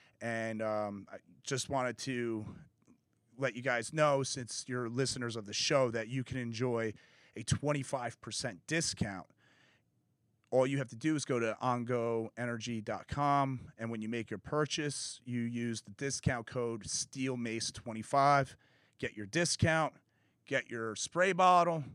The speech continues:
and go about your business. Keep it in your gym bag, keep it in your pocket, whatever you gotta do.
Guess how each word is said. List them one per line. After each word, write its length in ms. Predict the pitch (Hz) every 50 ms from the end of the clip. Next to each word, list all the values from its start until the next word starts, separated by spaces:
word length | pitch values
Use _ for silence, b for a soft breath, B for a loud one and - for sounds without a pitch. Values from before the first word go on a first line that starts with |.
| - - -
and 400 | 113 117 120 117 113 110 104 104 -
go 120 | 147 147
about 320 | 147 139 135 131 131 -
your 80 | 151 139
business. 480 | 131 143 131 110 104 107 90 - - -
Keep 220 | - 156 135 123
it 140 | 143 127 110
in 100 | 123 123
your 100 | 113 104
gym 280 | 101 - 175 170 160 147
bag, 480 | 151 156 156 151 151 151 151 147 131
keep 180 | - - 131 120
it 100 | 123 104
in 60 | 110
your 80 | 107 98
pocket, 420 | - - 135 127 127 120 - 120
whatever 320 | 110 117 117 117 117 110 113
you 100 | 110 110
gotta 180 | 113 104 107
do. 200 | 107 113 98 92